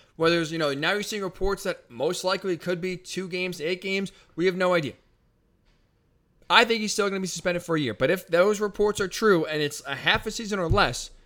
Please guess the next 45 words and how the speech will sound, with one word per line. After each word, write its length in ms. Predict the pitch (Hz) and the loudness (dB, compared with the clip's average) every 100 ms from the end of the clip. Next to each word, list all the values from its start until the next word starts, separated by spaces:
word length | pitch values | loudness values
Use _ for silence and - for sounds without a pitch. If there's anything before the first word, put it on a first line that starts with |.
| _ _ - | _ _ -2
I 40 | 175 | 0
think 120 | 185 | 2
the 80 | 151 | 2
Browns 320 | 170 196 190 | 2 2 0
will 80 | 170 | 0
roll 140 | 175 | 0
with 120 | 180 | 0
Brissett. 360 | 165 147 131 - | -4 -2 -2 -2
That's 180 | 143 143 | -6 -4
the 80 | |
reason 280 | 135 180 175 | 0 0 0
why 120 | 175 | -2
they 80 | 165 | -2
brought 200 | 147 160 | 0 0
him 60 | 165 | -2
in 60 | |
the 80 | 143 | -4
first 260 | - 185 - | -2 -2 -2
place. 160 | 196 | -4
They 120 | - 151 | -2 -2
were 100 | 143 | -2
anticipating 480 | - 185 180 165 | -6 -4 -2 -2
some 240 | - 180 180 | -2 -4 -4
sort 260 | - 180 | -2 0
of 180 | 165 139 - _ | 0 -4 -14 _
suspension. 520 | - - 190 233 285 262 _ _ _ _ _ _ _ _ _ - | -10 -4 -2 -2 -4 -10 _ _ _ _ _ _ _ _ _ -2
I 60 | |
don't 120 | 208 220 | 0 2
think 120 | 196 | 0
they 80 | 190 | 0
trade 240 | 196 185 | -2 -4
for 80 | 180 | -4
Jimmy 240 | 185 180 | -4 -4
G 320 | 156 170 160 - _ - | -2 0 -2 -4 _ -2
if 160 | 175 | -2
Deshaun 320 | - - 180 170 | -2 -2 0 2
Watson 300 | 170 175 156 | 0 0 -4
is 120 | - | -4
coming 300 | - 170 151 | 0 0 2
back 240 | 156 160 | 2 0
at 80 | 135 | -4
some 200 | - 143 | -4 -4
point 220 | 147 131 | -4 -6
this 140 | 117 - | -8 -14
year. 140 | - | -16